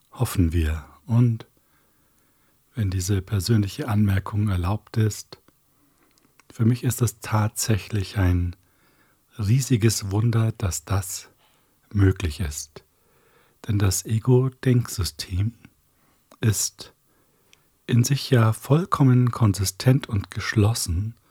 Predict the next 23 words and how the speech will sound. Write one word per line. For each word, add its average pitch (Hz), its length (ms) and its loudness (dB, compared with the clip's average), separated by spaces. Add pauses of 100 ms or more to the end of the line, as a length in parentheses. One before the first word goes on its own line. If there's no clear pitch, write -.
(640)
Und 117 200 0
wenn 120 100 4
man 123 200 4
einmal 123 400 4
darin 101 460 2
eintritt, 113 880 0 (960)
dann 104 560 6 (960)
stabilisiert 101 800 0
es 120 140 4
sich - 200 -2
nicht 98 280 2
nur 123 120 4
erstens 95 540 0
selbst, 107 420 2
sondern 90 400 2
zweitens 90 840 0 (680)
führt - 320 -2
einen 107 260 4
immer 156 500 4
tiefer 120 800 4 (680)
in 123 540 2
dieses 120 500 2
Denken 98 720 2